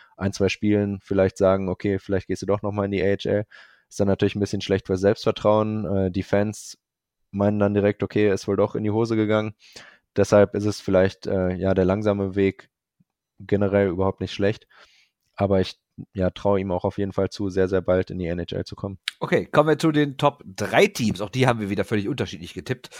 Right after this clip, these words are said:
Speaker 2: Äh, aber wie gesagt, ich setze mich durch und du darfst dann dagegen argumentieren. Auf Platz drei sehe ich die Pittsburgh Penguins. Vergangene Saison Zweiter,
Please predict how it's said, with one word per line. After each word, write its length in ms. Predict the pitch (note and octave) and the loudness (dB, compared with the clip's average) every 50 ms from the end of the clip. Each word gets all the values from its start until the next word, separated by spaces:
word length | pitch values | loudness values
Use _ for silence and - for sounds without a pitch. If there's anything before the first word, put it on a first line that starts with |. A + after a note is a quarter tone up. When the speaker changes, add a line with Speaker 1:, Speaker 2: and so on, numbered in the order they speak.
| - - - - - - | -20 -20 -20 -20 -10 -6
Speaker 2:
Äh, 260 | G#2 G2+ G2+ G2 G2 - | -4 -2 0 0 0 -2
aber 220 | - G2 G2 F#2+ | -2 -4 -4 -4
wie 120 | G2 G2+ | -4 -4
gesagt, 260 | F#2+ F#2+ F2 F#2+ - - | -4 -4 -4 -4 -6 -6
ich 80 | F#2 | -8
setze 160 | G#2 G2 - | -10 -10 -10
mich 60 | G2 - | -10 -8
durch 180 | A2+ G#2+ F#2+ | -8 -8 -8
und 60 | G2+ | -8
du 100 | F2 E2 | -6 -4
darfst 160 | F#2 F2+ - - | -4 -4 -4 -4
dann 120 | F#2 E2+ | -6 -6
dagegen 280 | E2+ F2 G2+ G#2 G2+ D2+ | -4 -4 -4 -4 -4 -4
argumentieren. 540 | G2+ G2+ G2+ G2 - - G#2 F#2+ G2 - - _ | -6 -6 -6 -6 -4 -4 -4 -4 -4 -6 -4 _
Auf 180 | - F3 F3 - | 2 2 2 2
Platz 180 | F3+ D#3+ - | 2 0 0
drei 400 | - C#3 D3+ C#3+ C3 A2+ G2+ G2+ | 2 4 6 6 6 6 4 0
sehe 260 | G2 G#2 C3 C3 B2 | 0 2 4 4 4
ich 360 | G#2 D#3 F3+ F3 D#3+ - - - | 6 6 6 6 4 2 -6 -6
die 240 | C#3+ C3 C3+ - _ _ | -4 -4 -4 -6 _ _
Pittsburgh 520 | - F3+ F3 - - D3+ C#3+ C3 - - _ | -4 -4 -4 -2 -2 -2 -2 -2 -2 -6 _
Penguins. 480 | - F3+ F3 C#3 G2 F2 F2 E2 - | -4 -2 0 0 0 -2 -4 -6 -6
Vergangene 420 | - G#2+ G2 A2 A#2 C#3 C#3 C3+ B2+ | -6 -2 0 0 0 0 -2 -4 -4
Saison 340 | A2+ A2 G#2 A2+ G#2+ G#2 - | -4 -4 -2 0 0 0 0
Zweiter, 500 | - - A#2+ A2+ B2+ B2 - E3 - A3 | -4 -2 2 2 2 2 0 -2 -2 -4